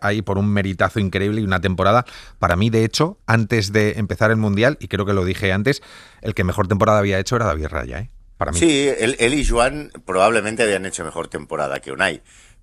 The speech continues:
Speaker 2: Pero una cosa que ha dicho Marcos me parece que no es in-, no es, no son incompatibles. Quizás sean mejor porteros o hayan hecho mejor temporada, eh, Joan y, y David Raya, pero que indiscutiblemente el portero de la selección era,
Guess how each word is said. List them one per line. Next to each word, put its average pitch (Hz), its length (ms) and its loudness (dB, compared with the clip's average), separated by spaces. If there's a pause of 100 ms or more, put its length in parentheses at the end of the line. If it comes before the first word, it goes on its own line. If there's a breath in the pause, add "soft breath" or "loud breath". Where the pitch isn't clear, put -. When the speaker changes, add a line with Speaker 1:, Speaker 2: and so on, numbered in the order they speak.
(160)
Speaker 2:
Pero 95 420 2
una 107 180 2
cosa 110 220 -2
que 95 60 2
ha 95 40 2
dicho 87 220 -2
Marcos 90 320 -2
me 90 140 -6
parece 80 340 -4
que 90 100 0
no 87 120 -6
es - 100 -8
in-, 87 180 -14 (120)
no 98 120 -4
es, 95 160 -4
no 101 140 -2
son 123 160 -2
incompatibles. 92 720 -4 (720 loud breath)
Quizás 113 420 2
sean 110 300 2
mejor 98 380 -2
porteros 95 460 -2
o 90 40 0
hayan 92 180 2
hecho 92 180 -4
mejor 90 240 -4
temporada, 92 640 -2
eh, 78 460 -6
Joan 92 300 2
y, 85 360 -8
y 87 160 -10
David 85 300 -4
Raya, 120 380 0 (760 loud breath)
pero 101 260 4
que 90 80 -2
indiscutiblemente 87 800 -2
el 87 100 0
portero 71 340 -6
de 67 60 -4
la 62 100 -6
selección 60 520 -14
era, 62 540 -6